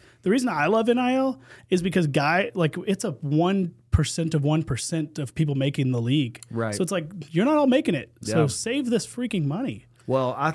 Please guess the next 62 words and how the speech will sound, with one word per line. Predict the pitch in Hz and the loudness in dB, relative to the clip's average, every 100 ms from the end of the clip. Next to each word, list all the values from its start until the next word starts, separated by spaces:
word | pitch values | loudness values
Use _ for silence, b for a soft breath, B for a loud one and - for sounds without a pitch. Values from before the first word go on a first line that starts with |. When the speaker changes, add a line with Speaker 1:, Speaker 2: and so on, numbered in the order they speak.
| - | -2
Speaker 2:
I | 127 170 | -4 -4
think | 143 120 117 | -4 -6 -6
just | 120 - | -8 -6
to | 113 101 - _ _ _ | -4 -6 -8 _ _ _
answer | 139 135 120 | -6 -6 -6
your | 107 | -8
question, | - 127 127 117 | -6 -4 -4 -4
I'm | 113 | -4
gonna | |
go | 110 101 | -4 -6
backwards. | 110 131 120 104 98 | -4 -4 -4 -8 -4
One, | 127 135 | -4 -2
we | 117 | -2
need | 120 107 | -2 -2
to | |
make | 110 110 | -6 -6
sure | - 104 | -8 -10
they're | 95 | -10
saving | - 113 107 | -8 -6 -6
the | 101 | -8
money | 107 104 | -8 -8
and | 101 | -8
doing | 110 104 98 90 92 _ | -8 -8 -10 -12 -16 _
what | 110 113 | -10 -8
they | 107 | -8
need | 107 | -8
to | 104 | -8
do | 101 | -10
with | 104 101 | -10 -10
it | 98 - - | -12 -16 -16
Speaker 1:
'Cause | - 175 | 0 2
you | 185 | 4
remember | 262 185 | 4 4
Speaker 2:
first | |
Speaker 1:
what | 160 | 4
Speaker 2:
and | 151 | 4
Speaker 1:
you | 165 | 4
and | 156 | 4
I | |
Speaker 2:
foremost. | 254 208 | 4 2
Speaker 1:
lived | 127 | 2
off | 131 123 139 | -2 -2 -2
of | 127 | -2
at | 120 123 | -2 -6
nineteen | 123 120 123 | -6 -4 -4
years | 120 117 | -2 -2
old. | 120 143 98 | -4 -4 -6
Speaker 2:
Right. | 113 101 82 | -4 -4 0
Speaker 1:
And, | 190 180 - | 0 0 -2
and | 165 | -2
talk | 175 180 | 0 2
about | 170 127 | 0 2
that. | 151 151 | 0 2
You | 175 | 0
said, | 156 135 | -4 -8
uh, | 123 - 143 131 120 113 - - | -10 -8 -6 -4 -2 -4 -6 -6
guys | 156 156 147 | 0 0 2
being | 135 | 0
influenced, | 135 143 139 127 123 123 - - | 0 0 0 -2 -2 -4 -6 -2
you | 147 | -2
know, | 127 | 0
Speaker 2:
Right. | 104 98 | 0 -2